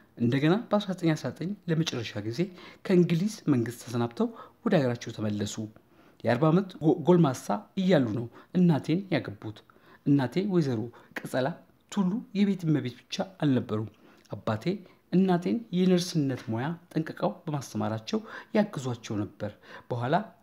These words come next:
ልጅ መውለድ ሲጀመር ስራው እየቀነሰ መጣ እንጂ ሲሉ ወይዘሮ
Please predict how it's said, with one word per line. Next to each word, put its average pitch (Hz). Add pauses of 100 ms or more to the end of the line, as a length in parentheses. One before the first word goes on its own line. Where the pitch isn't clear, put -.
ልጅ 175
መውለድ 143
ሲጀመር 127 (280)
ስራው 165
እየቀነሰ 123
መጣ 107
እንጂ 107 (120)
ሲሉ 170 (360)
ወይዘሮ 143